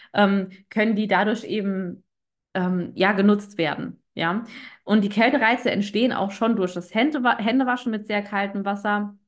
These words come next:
aber das ist natürlich dementsprechend nicht so effektiv, kann man sagen, ja. Und das kalte Duschen oder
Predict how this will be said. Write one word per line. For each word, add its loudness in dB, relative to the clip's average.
aber 0
das -2
ist -6
natürlich 0
dementsprechend -2
nicht 0
so 0
effektiv, -2
kann -4
man 0
sagen, -4
ja. 0
Und 4
das -2
kalte 2
Duschen 0
oder 2